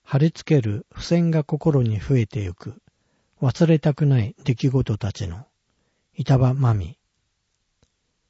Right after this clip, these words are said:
冬至過ぎ、米一粒ずつ日は長く、小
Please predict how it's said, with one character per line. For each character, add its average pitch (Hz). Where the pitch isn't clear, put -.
冬 165
至 151
過 -
ぎ、 104
米 156
一 -
粒 143
ず 127
つ -
日 -
は 131
長 117
く、 -
小 156